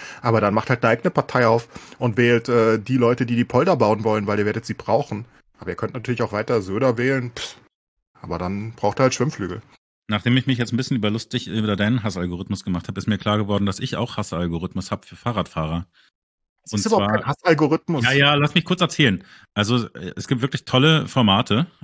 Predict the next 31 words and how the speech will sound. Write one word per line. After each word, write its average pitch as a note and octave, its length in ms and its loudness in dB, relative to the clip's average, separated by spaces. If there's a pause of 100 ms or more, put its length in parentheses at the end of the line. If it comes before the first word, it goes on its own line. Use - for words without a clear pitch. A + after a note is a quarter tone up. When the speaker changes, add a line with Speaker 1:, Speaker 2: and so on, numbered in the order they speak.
Speaker 2:
äh, G2+ 200 -2
die G#2 120 -8
sich A2+ 120 -6
damit G#2+ 240 -2
beschäftigen. A2+ 760 -4
Ähm, F#2+ 300 -2
also, F#2 180 -4
ne, A2+ 260 0
Not G2 260 -6
Just - 180 -6
Bike G#2 220 -2
ist A2+ 160 -8
wahrscheinlich G2 320 -2
also F#2+ 140 -4
einer G2 220 -2
der F#2+ 100 -4
größten B2 260 -6
Kanäle, G#2+ 280 -4
aber G2 80 -6
es - 80 -8
gibt - 160 -16
dann G2+ 100 0
noch, F#2 180 -4
äh, F2+ 140 -4
viele G#2 240 -4
andere, G#2 260 -4
die G2+ 300 -4 (520)
sich G2 120 -12
damit G2 220 0
beschäftigen, G#2 460 -2
dass F#2 340 -4